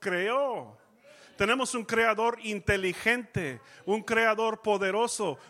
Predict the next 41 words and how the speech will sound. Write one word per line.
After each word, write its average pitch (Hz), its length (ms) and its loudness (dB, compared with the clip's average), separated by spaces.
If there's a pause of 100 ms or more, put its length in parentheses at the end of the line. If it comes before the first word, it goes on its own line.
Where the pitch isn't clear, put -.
un 214 180 -2
creador 214 540 0
que 208 160 0
pensó 208 600 0
en 185 160 -4
nosotros. 202 680 -2
No 196 120 -2
somos 226 360 -4
el 185 120 0
resultado 196 600 0
de 180 100 -4
miles 196 300 -2
de 185 80 -4
millones 190 300 -4
de 180 80 -4
años 196 240 -4
de 185 100 -6
caos. 233 680 0 (680)
We 214 180 0
actually 220 400 2
have 202 220 2
a 185 80 0
person 202 420 -4
who 170 180 -6
made 180 300 -2
us, 131 300 -6
a 143 80 -10
God 170 320 0
who 165 120 -8
made 175 280 -4
us, 151 160 -6
who 156 80 -12
created 175 340 -6
us, 147 140 -8
who 151 80 -8
thought 185 320 -4
about 156 300 -4
us, 139 200 -8 (220)
who 170 160 -10
formed 185 540 -4
us. 156 360 -4